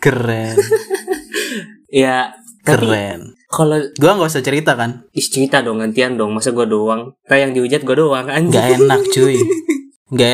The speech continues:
Speaker 1: enak.
Speaker 2: Ya, maksud gue, kalau menurut gue sih ya, tahap-tahap cinta-cintaan S M A tuh ya emang bener sih, cinta monyet. Kayak ada ra-, rada absurd,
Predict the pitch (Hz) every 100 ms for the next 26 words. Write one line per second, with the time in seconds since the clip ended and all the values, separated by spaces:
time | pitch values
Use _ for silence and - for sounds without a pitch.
0 | 131 131 131 131 - - _ _ _ 131
1 | 117 113 113 123 120 147 156 - - 135
2 | 123 120 120 120 117 113 113 107 - _
3 | 123 120 117 107 131 147 110 95 92 98
4 | - _ - 117 113 110 - 113 113 110
5 | 110 110 110 - - 127 117 113 117 110
6 | 113 113 113 117 113 127 143 139 - _
7 | 120 113 110 110 123 135 131 120 120 110
8 | 104 104 117 113 113 110 - 101 101 101
9 | - - 127 123 117 120 110 120 120 110
10 | 113 - 131 131